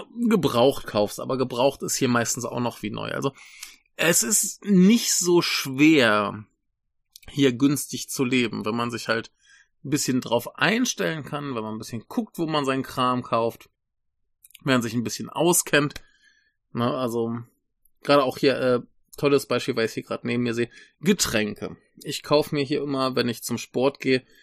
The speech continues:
so ein, äh, Sportgetränk, weil's einfach, äh, ein paar Mineralien und so Kram hat und dafür sorgt, dass ich weniger Krämpfe kriege. Und wenn du dir da irgendwie vom Kombini oder Automaten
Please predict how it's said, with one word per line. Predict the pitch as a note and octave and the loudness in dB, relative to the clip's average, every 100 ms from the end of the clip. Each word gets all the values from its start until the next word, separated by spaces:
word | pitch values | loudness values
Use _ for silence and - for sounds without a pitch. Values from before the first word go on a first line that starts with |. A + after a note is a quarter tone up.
| _ _ | _ _
so | - B2+ | 0 2
ein, | A#2+ | 2
äh, | - B2 A2+ A2 - _ _ _ - - | -2 -2 -2 -4 -8 _ _ _ -16 -12
Sportgetränk, | - - C3+ D#3 - E3 - - C3+ C#3 C#3+ - _ _ _ | -10 2 6 4 4 -4 -2 0 4 4 2 -6 _ _ _
weil's | - B2+ B2+ B2 | -6 0 2 2
einfach, | C3 A#2+ A#2+ - | -2 0 0 -2
äh, | A2+ A#2+ A#2 | -6 -2 0
ein | A#2 | -2
paar | - A2 | -4 -6
Mineralien | G#2+ A#2 G#2+ G#2 A2+ A#2 | -2 -4 -2 -2 -2 -4
und | |
so | G#2+ | -6
Kram | A2 - G#2 A2 | -8 -4 -2 -2
hat | A2 | -6
und | A#2 | -6
dafür | G#2+ - | -6 -6
sorgt, | A2+ G#2 | -6 -6
dass | - - | -6 -10
ich | A2 | -6
weniger | B2 A#2 A#2 | -4 0 -2
Krämpfe | - D#3 C3+ C#3 | 0 0 0 -2
kriege. | - A#2 G#2+ A2 _ _ _ - - _ - | -2 -6 -6 -8 _ _ _ -20 -20 _ -4
Und | D3 C#3 C#3 C#3 C#3 C3+ - - | 4 8 8 6 4 0 -4 -14
wenn | F3 C3+ C#3+ D3+ | -8 2 2 4
du | C#3 | 0
dir | C3+ C#3+ | 2 2
da | C3 B2+ B2+ | 4 4 4
irgendwie | A#2 B2 A#2 A#2+ | 2 -2 -2 -4
vom | - A#2+ | -4 -4
Kombini | - E3+ F#3 G3 F3+ | 0 0 0 -2 -2
oder | C#3+ A#2+ | -2 -4
Automaten | A#2+ A#2 A#2+ C3+ - | -4 -2 0 0 0